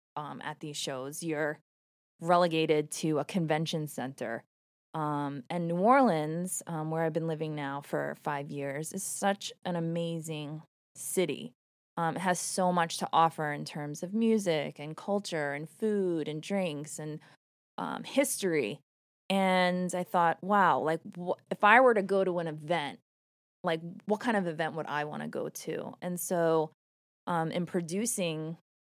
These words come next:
this event, it was not only to get all of the artists together in one city and for them to showcase their creativity, maybe something new, maybe,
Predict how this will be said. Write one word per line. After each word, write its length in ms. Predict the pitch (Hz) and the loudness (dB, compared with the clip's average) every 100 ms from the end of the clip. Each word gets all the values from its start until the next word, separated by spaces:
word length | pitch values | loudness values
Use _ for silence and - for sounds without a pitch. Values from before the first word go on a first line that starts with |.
| _ | _
this 220 | 175 170 | -6 -4
event, 340 | 165 156 151 - | -4 -4 -6 -4
it 80 | 165 | -4
was 420 | 160 156 - - _ _ _ _ _ _ _ _ | -4 -6 -10 -12 _ _ _ _ _ _ _ _
not 300 | 180 190 208 208 | -2 4 4 4
only 220 | 202 185 | 0 0
to 160 | - | -2
get 180 | 175 170 | -2 0
all 200 | 160 165 | 2 2
of 80 | 160 | 2
the 100 | 160 - | 0 2
artists 340 | 165 156 - | 2 2 -4
together 600 | - 156 151 151 143 147 - _ _ | -8 -4 -4 -4 -6 -8 -14 _ _
in 140 | 160 | -8
one 200 | 151 147 | -8 -8
city 600 | 147 - 226 214 135 143 - _ _ _ _ _ | -8 -4 0 0 -2 -6 -12 _ _ _ _ _
and 440 | 175 170 160 156 | 0 2 0 -2
for 140 | - 170 | -2 0
them 300 | 160 156 160 | 2 0 -2
to 500 | - 160 156 151 151 | -6 -6 -4 -4 -6
showcase 640 | - - 160 156 170 151 - | -8 -2 -2 -2 -8 -8 -6
their 180 | 156 147 | -6 -6
creativity, 880 | - 160 147 - 175 170 160 160 | -6 -6 -6 -6 -4 -4 -4 -4
maybe 240 | 160 160 160 | -4 -4 -4
something 460 | 165 165 160 151 | -6 -6 -6 -6
new, 400 | 165 170 160 156 | -2 0 2 2
maybe, 380 | 160 165 160 160 | 0 -2 -4 -8